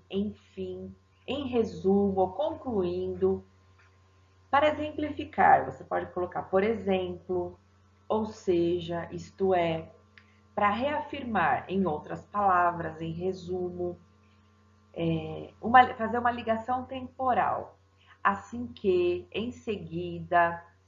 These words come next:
uma ligação espacial, de espaço, né? Ao lado, sobre, sob, à esquerda. E quando terminar tudo,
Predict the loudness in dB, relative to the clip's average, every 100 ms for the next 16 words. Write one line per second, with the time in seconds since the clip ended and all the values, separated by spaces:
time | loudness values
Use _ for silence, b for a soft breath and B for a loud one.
0 | _ b b b b b _ -6 -2 -2
1 | -2 -4 -6 -6 -6 -6 -4 -4 -4 -4
2 | 0 0 0 -2 0 0 -4 -4 -4 -4
3 | -10 _ 2 2 2 -6 -18 -6 -2 -2
4 | -6 b b b b b 4 4 6 6
5 | 8 6 4 0 0 -8 -20 -4 -2 -2
6 | -4 -6 -6 -8 -10 -4 -2 -2 -2 -2
7 | -2 -8 _ 0 0 -2 -4 -2 -2 -4
8 | _ b b b _ -8 -8 -8 0 2
9 | 2 0 -2 -2 0 -2 -2 -6 -4 0
10 | 0 0